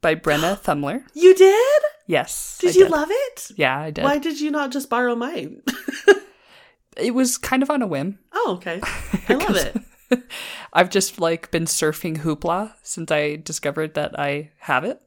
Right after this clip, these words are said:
Speaker 2: Oh, nice.
Speaker 1: <laughs>
Speaker 2: It, it's the, I just think it's the cutest little,
Speaker 1: Yeah.
Speaker 2: like, it's the, the illustrations are really adorable.
Speaker 1: Yeah. It was a really cool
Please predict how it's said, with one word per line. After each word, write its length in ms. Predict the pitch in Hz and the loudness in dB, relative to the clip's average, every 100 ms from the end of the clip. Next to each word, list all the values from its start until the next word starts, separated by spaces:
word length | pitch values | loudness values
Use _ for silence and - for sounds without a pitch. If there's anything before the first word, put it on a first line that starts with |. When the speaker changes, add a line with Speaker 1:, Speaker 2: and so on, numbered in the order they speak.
| _ _ | _ _
Speaker 2:
Oh, 180 | - 277 | -4 -4
nice. 680 | 302 403 466 180 208 - - - - | -2 -2 -2 -4 -4 -6 -8 -12 -6
Speaker 1:
<laughs> 200 | 254 254 | -6 -2
Speaker 2:
It, 240 | 262 285 - _ _ - | -4 -4 -10 _ _ -6
it's 240 | 339 - | -6 -4
the, 140 | 403 - | -6 -2
I 100 | 294 | -2
just 200 | 294 381 | -2 -2
think 140 | 359 349 | -2 -4
it's 160 | - | -6
the 80 | 294 | -8
cutest 460 | 285 247 226 247 247 | -6 -8 -6 -8 -6
little, 420 | 226 208 202 208 _ _ - | -6 -4 -6 -8 _ _ -10
Speaker 1:
Yeah. 280 | 156 135 139 | -4 -2 0
Speaker 2:
like, 180 | 220 - | -2 0
it's 340 | 233 240 - - - | -2 -2 -10 -12 -4
the, 200 | 214 190 _ _ _ | -2 -4 _ _ _
the 120 | 202 147 | 0 2
illustrations 640 | 214 190 185 165 160 143 | 2 0 -4 -4 -8 -10
are 320 | 117 107 90 - | -10 -10 -14 -14
really 440 | 180 165 156 139 | -12 -8 -6 -8
adorable. 640 | 123 98 73 - 95 110 - | -10 -10 -10 -10 -10 -10 -10
Speaker 1:
Yeah. 420 | - 147 123 143 170 _ - | -2 0 0 -4 -10 _ -6
It 140 | 165 | -2
was 200 | 170 160 | -2 -4
a 60 | 156 | -6
really 260 | 151 147 151 | -6 -6 -8
cool 600 | - 151 143 143 143 | -8 -6 -4 -4 -6